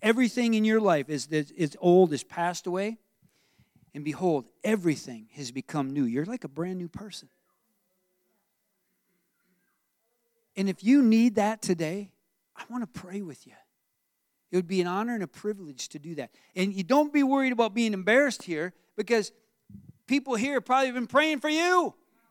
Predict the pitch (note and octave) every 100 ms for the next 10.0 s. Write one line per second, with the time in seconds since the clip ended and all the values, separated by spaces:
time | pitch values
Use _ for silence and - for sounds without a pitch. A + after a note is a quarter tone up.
0 | _ _ _ _ _ _ _ - G3 B3
1 | B3 F#3+ C4+ B3 C4+ - C#4+ A#3+ A#3+ C4+
2 | C#4+ C4 - C#4+ C#4 - C4 A#3+ A3 -
3 | C4 C4+ A#3 F3+ A3+ - - B3+ B3+ G3
4 | - - A#3+ B3+ C4 A#3+ D#3+ F#3+ A3+ A#3
5 | C#4+ C4+ A3 G3+ A3+ B3 C4+ B3+ D#3 A2+
6 | _ _ _ _ _ _ _ _ _ E3
7 | E3+ - A3+ A#3 A3+ G#3+ G3+ - G3 A3
8 | A3+ D#3+ - F3 C#3 D#3 A3+ C4+ C4 A#3
9 | G#3 B3 C#4 A#3+ A3+ G3+ B3+ C#4+ E3+